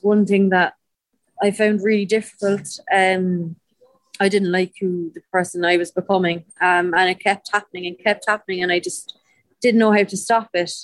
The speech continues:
Um, and that's when I ended up in hospital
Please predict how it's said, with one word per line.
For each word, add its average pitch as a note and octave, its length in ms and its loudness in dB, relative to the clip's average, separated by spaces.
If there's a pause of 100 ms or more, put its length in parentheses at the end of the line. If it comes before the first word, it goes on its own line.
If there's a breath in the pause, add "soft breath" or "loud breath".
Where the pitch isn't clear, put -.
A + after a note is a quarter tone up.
(160)
Um, F#3 760 2 (580)
and F#3 420 0
that's F3+ 240 -2
when F#3 200 0
I F3+ 80 4
ended F#3+ 260 0
up G3 220 -2
in F#3 80 -6
hospital F#3+ 500 -2